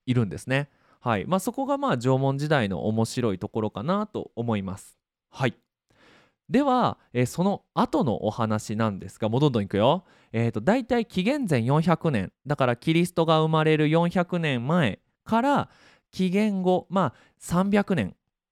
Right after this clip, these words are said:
ね、だからキリストが生まれてから三百年の、まあ、大体七百年間、これを弥生時代って言います。で、この時代になると、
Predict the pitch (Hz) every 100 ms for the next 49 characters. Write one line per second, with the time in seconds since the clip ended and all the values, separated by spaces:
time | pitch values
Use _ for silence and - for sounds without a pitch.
0 | _ _ _ _ _ 143 123 131 123 -
1 | 147 143 147 139 139 151 156 160 120 92
2 | - 175 214 226 220 220 214 196 127 110
3 | 139 170 143 165 113 107 156 180 - 180
4 | 143 156 185 202 196 185 156 113 92 -
5 | _ - 247 277 269 294 - _ _ _
6 | 113 131 180 240 285 254 240 180 208 143
7 | 117 185 - _ _ 107 90 - 120 117
8 | 95 - - _ _ _ _ _ _ _
9 | - 156 123 - - - - - 208 302
10 | 277 262 254 262 254 247 233 196 117 135
11 | 139 113